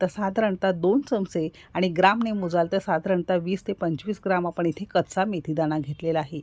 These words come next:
महिलांच्या बऱ्याचशा आजारांवर मेथीदाणा खूप जास्त कारगर आहे, म्हणजे केसांचं आरोग्य असेल, अनियमित येणारी मासिक पाळी असेल, तर त्याच्यासाठी मेथीदाणा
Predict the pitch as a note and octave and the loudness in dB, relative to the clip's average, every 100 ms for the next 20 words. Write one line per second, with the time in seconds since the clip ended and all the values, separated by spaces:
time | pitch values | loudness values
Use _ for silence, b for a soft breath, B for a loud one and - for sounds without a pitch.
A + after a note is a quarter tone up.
0 | A#3 C#4 D#4 F4+ E4+ F4 B3 E4 C4 B3+ | 8 10 10 6 4 4 6 6 4 2
1 | C4+ A#3 A#3 A#3 A3 G#3 G3+ F3 G#3+ G#3+ | 2 4 4 2 4 2 2 0 0 2
2 | G3+ G3 - G#3+ F3 F3+ - G3+ E3 D#3 | 2 0 2 2 4 2 2 0 2 2
3 | D#3 D#3+ C#3+ D#3+ - - F3 F3+ F3+ D3+ | 2 0 -2 -6 -6 -4 -2 0 0 2
4 | F#3+ F#3 G3+ F#3+ F3+ F3 F#3 F3+ E3+ E3 | 2 2 2 4 4 4 2 2 0 -2
5 | - - E4+ E4 D4+ D4 D4 B3+ B3 A#3+ | 0 4 8 8 8 6 4 4 4 4
6 | G#3 F3+ A3 - G#3+ G#3 G#3+ G#3 F3+ G3 | 2 2 0 4 4 4 2 2 0 0
7 | G3 F3 G#3 G#3+ - G#3 F3 D#3 G3+ F#3+ | 0 0 0 -2 -2 0 0 2 4 4
8 | F3+ | 2